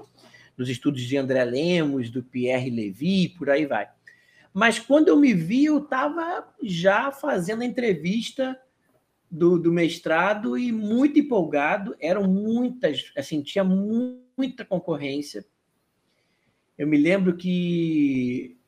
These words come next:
como eles estavam abrindo, acho que o pú-, o público estava sedento de, de,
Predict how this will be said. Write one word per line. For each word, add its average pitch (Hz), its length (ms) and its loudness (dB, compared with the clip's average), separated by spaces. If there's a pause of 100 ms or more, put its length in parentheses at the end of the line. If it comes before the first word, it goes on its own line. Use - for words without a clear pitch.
(340)
como 175 180 0
eles 185 120 2
estavam 185 380 2
abrindo, 170 520 -2
acho - 120 -2
que - 80 -6
o - 40 -8
pú-, 175 300 0
o 180 220 0
público 190 320 -4
estava 196 240 4
sedento 185 960 2
de, 131 380 -2
de, 123 500 -12